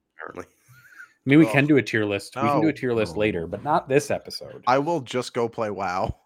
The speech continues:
Speaker 2: <laughs> Only if you turn the camera so we can watch you do it.
Speaker 3: You, uh, you can watch me do it like this.
Speaker 2: No,
Speaker 3: You
Speaker 2: from
Speaker 3: just
Speaker 2: the
Speaker 3: won't see
Speaker 2: back.
Speaker 3: this.
Speaker 2: You
Speaker 3: Oh,
Speaker 2: just don't
Speaker 3: you, you
Speaker 2: yeah.
Speaker 3: wanna
Speaker 4: Yeah,
Speaker 3: see
Speaker 4: you can
Speaker 3: this
Speaker 4: share your
Speaker 3: screen?
Speaker 4: screen as well.
Speaker 2: Yeah.
Speaker 4: Yeah, yeah.
Speaker 2: You gotta, you gotta give us an experience, not just
Speaker 3: You guys can
Speaker 2: watching
Speaker 3: watch me
Speaker 2: you.
Speaker 3: play Demon Hunter. It's fun.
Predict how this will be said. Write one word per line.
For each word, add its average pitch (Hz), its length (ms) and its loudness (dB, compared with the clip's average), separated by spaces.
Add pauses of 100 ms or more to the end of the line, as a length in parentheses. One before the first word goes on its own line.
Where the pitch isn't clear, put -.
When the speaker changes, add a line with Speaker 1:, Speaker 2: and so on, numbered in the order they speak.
(600)
Speaker 2:
<laughs> 440 720 0 (540)
Only 175 220 6
if 226 120 0
you 220 40 -4
turn 190 220 -4
the 156 60 -2
camera 135 320 -2
so 135 120 -4
we 123 60 -2
can 113 180 -6
watch 92 340 -6
you 85 80 -14
do - 140 -18
it. - 240 -14 (400)
Speaker 3:
You, 131 220 -8
uh, 104 160 -4
you 113 140 -10
can - 160 -14
watch 110 300 -2
me 104 120 -10
do 117 160 -4
it 101 140 -6 (560)
like 101 240 -6
this. 113 200 -2
Speaker 2:
No, 139 60 2
Speaker 3:
You 123 140 -2
Speaker 2:
from 175 120 2
Speaker 3:
just 151 80 0
Speaker 2:
the 131 60 -2
Speaker 3:
won't 131 160 0
see 143 60 0
Speaker 2:
back. 101 120 -4
Speaker 3:
this. 98 240 -14
Speaker 2:
You 117 80 -6
Speaker 3:
Oh, 110 140 -2
Speaker 2:
just 98 120 -10
don't 131 160 -12
Speaker 3:
you, 113 80 -12
you 107 60 -14
Speaker 2:
yeah. 98 100 -8
Speaker 3:
wanna 107 120 -8
Speaker 4:
Yeah, - 20 -10
Speaker 3:
see 185 80 -4
Speaker 4:
you 190 60 2
can 151 60 2
Speaker 3:
this 139 80 0
Speaker 4:
share 139 180 6
your 135 100 8
Speaker 3:
screen? 135 220 4
Speaker 4:
screen 113 60 4
as 104 100 0
well. 120 120 4
Speaker 2:
Yeah. 110 60 0
Speaker 4:
Yeah, 104 120 0
yeah. 67 60 -12
Speaker 2:
You - 440 -18
gotta, 165 340 2
you 151 120 -10
gotta 156 380 8
give 131 300 -2
us - 140 -6
an 104 180 -2
experience, 90 880 -6
not 98 240 -6
just 104 200 -8
Speaker 3:
You 135 80 -4
guys 214 140 0
can 170 120 -6
Speaker 2:
watching - 20 -4
Speaker 3:
watch 95 160 -6
me 117 60 -8
Speaker 2:
you. - 40 -14
Speaker 3:
play 104 140 -6
Demon 98 200 -10
Hunter. 110 300 -10
It's 131 180 -8
fun. 127 300 -2